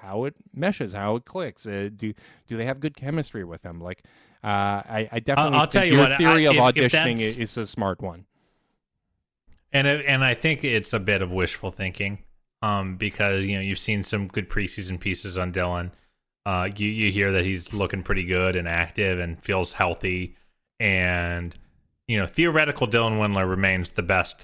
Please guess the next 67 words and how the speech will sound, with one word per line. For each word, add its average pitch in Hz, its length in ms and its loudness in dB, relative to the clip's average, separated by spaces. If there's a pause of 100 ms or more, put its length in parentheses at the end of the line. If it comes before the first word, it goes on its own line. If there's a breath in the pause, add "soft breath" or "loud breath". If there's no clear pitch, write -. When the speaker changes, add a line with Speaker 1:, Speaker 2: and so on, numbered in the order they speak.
Speaker 2:
three 107 220 2
on 92 100 0
the 90 100 -2
roster, 87 460 0
not 87 180 -2
named 87 220 -6
Isaac 87 260 -2
Okoro. 90 540 -4 (340)
Speaker 1:
Right. - 220 -2
Right. - 0 -
I 98 360 4
Speaker 2:
Um, 92 180 0
Speaker 1:
mean, 101 260 0
Speaker 2:
by 101 240 4
Speaker 1:
you, 95 60 2
you've 156 120 2
Speaker 2:
several 135 280 4
Speaker 1:
heard - 20 2
the 98 80 2
Speaker 2:
degrees 160 300 4
Speaker 1:
term 95 80 4
Speaker 2:
of 87 80 -4
Speaker 1:
camp 95 280 0
Speaker 2:
magnitude. 135 460 0
Speaker 1:
standout. 101 240 -8 (160)
You've 117 160 -4
heard 135 200 -6
the - 100 -12 (200)
term 135 280 -2
camp 131 340 -6
standout 127 440 -2
by 107 80 0
Speaker 2:
Yeah, 104 120 2
Speaker 1:
Chris 92 120 2
Speaker 2:
yeah, 95 100 2
Speaker 1:
Fedor 90 140 2
Speaker 2:
yeah. 110 80 4
Speaker 1:
when 101 120 -4
it 95 80 -8
comes 104 200 -4
to 104 100 -4
Windler. 95 320 -4
Like, 95 240 -6 (200 loud breath)
you 139 140 4
would 170 80 6
anticipate 143 720 -2
if 123 160 -10
that 113 200 -2
is 110 140 -6
the 104 140 -10
case, 135 520 -8
that, 123 260 -2
yeah, 226 180 0
he's 123 200 -2
going 143 140 2
to 139 60 -4
get 143 120 -2
a 143 60 -4
crack 165 340 -2
at 120 120 -8
this 104 180 -6
at 113 140 -6
some 110 240 -2
point 117 160 -2
in 113 80 -2
the 117 60 -6
preseason. 123 580 -8